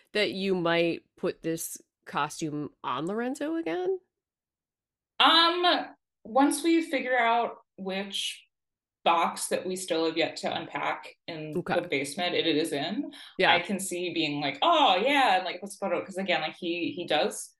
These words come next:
Speaker 2: tolerate it very
Speaker 1: Yeah.
Speaker 2: well. It is very silly looking. Um, but, you know, it wouldn't be the kind of thing where we're like, "Okay, wear this full time," because A, like, he'd go in the litter box, and then it's like, then that's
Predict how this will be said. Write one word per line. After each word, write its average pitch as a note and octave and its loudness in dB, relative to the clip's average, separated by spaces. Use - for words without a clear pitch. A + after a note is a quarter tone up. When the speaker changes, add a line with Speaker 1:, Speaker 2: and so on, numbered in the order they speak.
Speaker 2:
tolerate F#3 0
it E3+ -4
very E3+ 0
Speaker 1:
Yeah. D3 2
Speaker 2:
well. C#3 -8
It D3+ -6
is D#3+ -2
very G#3+ -2
silly D3+ -2
looking. C#3+ -6
Um, C#3+ 0
but, C3+ 0
you E3 -8
know, B2+ -8
it E3+ 2
wouldn't A#3 2
be A3+ 2
the G3+ 0
kind F#3 -4
of E3 -6
thing D#3 -2
where D3+ -6
we're C#3+ -2
like, C3+ -4
"Okay, F3 -2
wear D#3+ 2
this D#3+ -6
full D3 -6
time," C#3 -6
because - -10
A, F3 4
like, D3 0
he'd D#3+ -8
go D3+ -2
in C#3 -4
the C#3+ -6
litter C#3 -6
box, C3+ -10
and C#3 -10
then C3 -8
it's - -14
like, C3+ -10
then C3+ -12
that's - -10